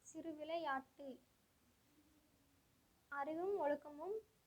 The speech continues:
யான்-, யாண்டுனர்-, யாண்டுனத்தனால் கொள். இடம் சுட்டி பொருளை விளக்குக.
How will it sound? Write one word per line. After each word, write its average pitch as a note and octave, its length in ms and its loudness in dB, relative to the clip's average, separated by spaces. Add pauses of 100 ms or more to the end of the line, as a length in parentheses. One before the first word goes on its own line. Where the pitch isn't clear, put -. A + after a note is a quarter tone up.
(720)
யான்-, C#4 420 -6 (720)
யாண்டுனர்-, D4 640 0 (1900)
யாண்டுனத்தனால் C#4 1000 -8 (540)
கொள். C#4+ 300 8 (600)
இடம் D4+ 300 0
சுட்டி D#4+ 300 -2
பொருளை C#4+ 420 4
விளக்குக. B3+ 580 0